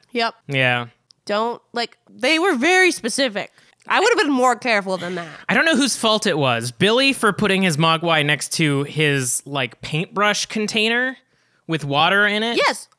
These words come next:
Speaker 1: If I knew that water was, we don't know what would happen, but apparently it's, like, deathly. That's what I would assume from don't ever get them wet.
Speaker 2: Especially when it's followed after the rule of don't let them see sunlight or they will die.
Speaker 1: Exactly. So then I would literally not have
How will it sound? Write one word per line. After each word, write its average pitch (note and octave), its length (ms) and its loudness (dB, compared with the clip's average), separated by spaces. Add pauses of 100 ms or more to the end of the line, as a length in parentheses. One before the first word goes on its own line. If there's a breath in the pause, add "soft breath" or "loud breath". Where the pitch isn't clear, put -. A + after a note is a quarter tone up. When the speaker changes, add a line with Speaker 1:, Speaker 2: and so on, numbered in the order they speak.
Speaker 1:
If A4 200 0
I A4+ 140 4
knew G4+ 340 4
that D4+ 120 0
water D4+ 440 2
was, C4 260 -2 (240)
we A3+ 100 -2
don't G4 140 4
know F4 100 2
what C4+ 220 2
would A#3 100 0
happen, A3 360 0
but G3 120 2
apparently D4+ 500 2
it's, C4+ 120 0
like, F3+ 300 -4
deathly. G#3+ 400 0
That's G#3+ 180 0
what - 140 0
I A3 100 4
would A#3+ 140 0
assume G3+ 400 -2
from E3+ 320 -8
don't B3 220 0 (120)
ever B3 280 2
get A#3+ 240 -2
them A3 160 -2
wet. G#3 340 -2
Speaker 2:
Especially B3+ 320 0
when A#3 120 0
it's F#3+ 160 -4
followed F3 600 2
after D3+ 340 0
the D3 140 0
rule C#3 480 2
of B2+ 300 0
don't D3+ 240 2
let D#3+ 160 -2
them D3+ 120 -2
see D3+ 220 0
sunlight E3+ 560 2
or G#3 140 2
they G#3 160 2
will A#3 280 0
die. A2+ 600 0
Speaker 1:
Exactly. D#4 800 0 (240 soft breath)
So - 180 -2
then E4+ 200 2 (160)
I F4+ 140 4
would G4 180 2
literally E4+ 480 0
not D4 220 2
have D#4 180 -2